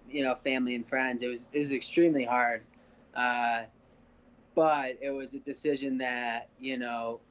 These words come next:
considering, uh, you know, my fight, my Contender Series fight and Cody's Contender Series fight,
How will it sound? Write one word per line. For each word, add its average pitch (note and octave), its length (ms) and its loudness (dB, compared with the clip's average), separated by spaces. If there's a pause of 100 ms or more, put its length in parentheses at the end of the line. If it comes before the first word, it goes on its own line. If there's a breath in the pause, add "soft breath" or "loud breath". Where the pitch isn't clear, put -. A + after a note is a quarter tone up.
(180)
considering, C3+ 960 2 (140)
uh, A2+ 640 -2 (1500)
you C3 160 -2
know, B2 160 -2
my C3 280 2
fight, C3 400 -2
my C3 140 0
Contender B2+ 460 -4
Series A#2+ 360 -4
fight A#2+ 440 0
and A#2 120 -12
Cody's C3 520 -2 (160)
Contender A#2+ 420 -4
Series A#2+ 360 -4
fight, A2+ 380 0